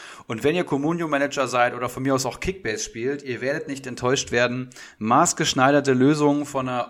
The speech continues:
hocherfahrenen Community mit ganz, ganz viel Kompetenzen. Ähm, ihr könnt eure Kader reinstellen. Ihr seid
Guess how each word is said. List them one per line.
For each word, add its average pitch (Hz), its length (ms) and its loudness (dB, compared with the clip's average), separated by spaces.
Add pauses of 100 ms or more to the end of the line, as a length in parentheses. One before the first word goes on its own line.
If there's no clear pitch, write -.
(120)
hocherfahrenen 143 760 4
Community 147 800 -6 (280)
mit - 160 -10
ganz, 151 260 6
ganz 165 220 0
viel 151 160 -4
Kompetenzen. 131 880 -4 (340)
Ähm, 113 440 0
ihr 127 100 -2
könnt 139 180 4
eure 135 180 4
Kader 135 380 6
reinstellen. 123 680 0
Ihr 127 120 -4
seid 120 360 2